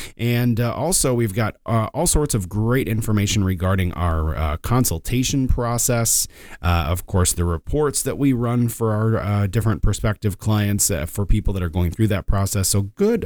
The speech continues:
all sorts of good resources for you to check into. Uh, and of course, you can also schedule a no, uh, cost, no obligation consultation,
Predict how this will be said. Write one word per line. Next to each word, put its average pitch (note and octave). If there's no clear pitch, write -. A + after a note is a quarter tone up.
all A#2+
sorts B2
of E2+
good F2
resources D#2
for -
you D2
to D2
check -
into. D#2
Uh, G#2+
and A#2+
of B2
course, C3
you C#3
can -
also D#3+
schedule A2+
a E2+
no, G2
uh, F#2
cost, F#2
no F#2
obligation F2
consultation, F#2